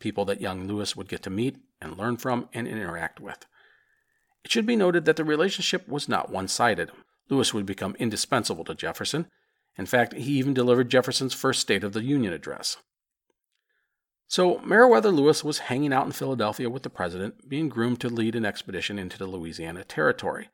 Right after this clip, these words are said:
But before we get to the expedition's creation, I want to talk about William Clark, the latter half of Lewis and Clark. William Clark was born on August first, seventeen seventy, in Caroline County, Virginia.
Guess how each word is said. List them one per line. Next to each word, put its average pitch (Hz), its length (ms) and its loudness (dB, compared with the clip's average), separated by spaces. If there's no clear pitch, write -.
But 123 120 4
before 202 280 4
we 214 120 2
get 190 160 -2
to 170 80 -6
the 135 120 4
expedition's 107 540 -2
creation, 127 500 -2
I 110 100 0
want 135 180 -2
to 170 60 -6
talk 117 240 2
about 92 380 -4
William 85 260 -8
Clark, - 420 4
the 123 60 -6
latter 143 300 0
half 90 240 -4
of 98 120 -6
Lewis - 300 -8
and 95 100 -10
Clark. - 360 -2
William 226 260 4
Clark 165 280 6
was 160 140 -2
born 113 320 2
on 104 240 0
August 123 320 0
first, - 400 0
seventeen 143 500 -2
seventy, 101 500 -2
in 104 120 -10
Caroline 113 440 0
County, 82 340 -6
Virginia. 113 600 -4